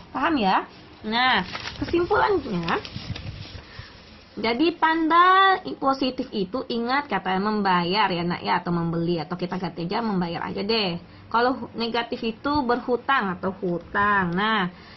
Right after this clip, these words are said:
terus ubah tanda yang berdekatan. Ingat, kata Ustazah tadi, ubah tandanya berdekatan. Pokoknya ingat aja konsep ini selalu untuk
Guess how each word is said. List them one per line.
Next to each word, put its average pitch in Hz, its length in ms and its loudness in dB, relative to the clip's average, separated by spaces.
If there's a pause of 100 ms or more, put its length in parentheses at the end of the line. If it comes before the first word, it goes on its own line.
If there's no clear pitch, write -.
(360)
terus 269 400 2
ubah 311 240 4
tanda 320 240 2
yang 339 240 4
berdekatan. 277 880 2
Ingat, 208 480 -2
kata 202 240 -4
Ustazah 202 320 -2
tadi, 247 320 -2
ubah 226 240 0
tandanya 208 640 0
berdekatan. - 560 -8
Pokoknya 220 320 -4
ingat 269 240 -4
aja 330 320 0
konsep 233 480 0
ini 208 560 -4
selalu 180 560 2 (320)
untuk 240 320 0